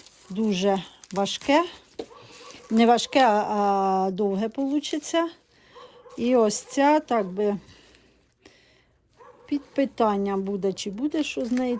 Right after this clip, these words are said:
толк, чи не буде. Ну, посадю, а там видно буде.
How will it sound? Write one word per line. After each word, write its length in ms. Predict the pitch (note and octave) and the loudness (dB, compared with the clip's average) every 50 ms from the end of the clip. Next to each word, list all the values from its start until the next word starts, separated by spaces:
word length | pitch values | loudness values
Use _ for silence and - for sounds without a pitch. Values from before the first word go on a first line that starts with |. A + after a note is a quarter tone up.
| - | -6
толк, 240 | - A#3+ A#3+ A3+ - | -6 -6 -6 -6 -8
чи 220 | - - - - C4 | -12 -14 -10 -8 -6
не 220 | B3+ B3 A#3+ A3+ | -6 -4 -4 -4
буде. 500 | G#3+ F3 E3 E3+ E3 D3+ D#3+ F3+ F3 G3+ F#3+ - - - - _ | -6 -6 -8 -10 -8 -6 -6 -6 -6 -8 -10 -14 -20 -20 -12 _
Ну, 120 | B3+ E4 | -6 -6
посадю, 580 | F#4+ - F4+ E4 - - E4 D#4+ C4 D4+ E4 F4 | -4 -4 -6 -4 -2 -2 -2 0 0 -2 -2 -2
а 120 | C#4+ G3+ | -2 -4
там 200 | - - G#3 G#3 | -4 -6 -10 -6
видно 300 | G3+ A3 A#3+ G3+ G3+ F#3+ | -6 -6 -4 -4 -4 -6
буде. 400 | D#3+ D3+ D3 D#3+ D#3 D#3+ E3 F3+ | -4 -6 -6 -6 -6 -6 -8 -10